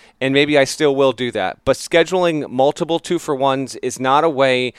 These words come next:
to sustain momentum within your program. It's not a way to grow your program. You do that enough, you're gonna find yourself completely beaten up in the non-conference and then giving yourself absolutely zero wiggle room if you play in a Missouri Valley type of league here.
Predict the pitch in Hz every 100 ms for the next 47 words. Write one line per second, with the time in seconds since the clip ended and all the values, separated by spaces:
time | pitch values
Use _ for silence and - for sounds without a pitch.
0 | - _ _ - - 135 - 156 160 143
1 | 139 135 131 120 135 143 - 147 131 117
2 | 127 120 113 131 127 131 127 113 123 139
3 | 151 139 143 135 127 139 131 123 143 160
4 | 175 165 151 143 165 151 147 135 143 127
5 | 143 147 143 135 135 127 - - - 143
6 | 131 147 139 135 135 127 127 123 123 123
7 | - 127 - 127 120 - - - - 131
8 | 139 135 120 147 147 135 127 135 127 -
9 | - _ - 143 - - 139 139 131 131
10 | 107 135 165 185 151 127 127 123 113 117
11 | 107 104 92 _ - 110 120 139 135 123
12 | 113 113 127 127 127 123 120 120 123 117
13 | 101 117 131 123 151 165